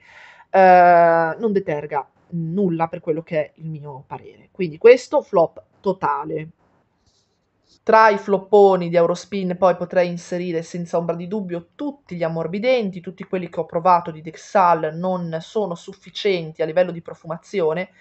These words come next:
Devo dire che non è facile, devo dire che anche tutti gli altri che ho provato negli altri discount hanno la stessa,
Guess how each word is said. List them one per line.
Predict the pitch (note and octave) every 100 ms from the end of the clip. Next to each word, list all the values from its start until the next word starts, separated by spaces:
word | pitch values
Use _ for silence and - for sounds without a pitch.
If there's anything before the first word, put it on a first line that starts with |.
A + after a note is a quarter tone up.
| _ _ _
Devo | - C4
dire | A3+ G3
che | F3+
non | F#3 F3+
è | F#3
facile, | - A#3+ A3+ - A#3+ A#3
devo | G3 F#3
dire | F#3 F#3+
che | F3+
anche | F#3+ F#3+ F#3
tutti | - D4 A3+
gli | G3+
altri | F#3 F3 E3+
che | E3+
ho | F3+
provato | F3+ F3 F#3 F#3 F3+
negli | E3
altri | E3 E3+ D#3+
discount | E3 - F#3+ E3 D#3 D#3+ -
hanno | - G#3+
la | F#3+
stessa, | F3 - F#3 - - D3+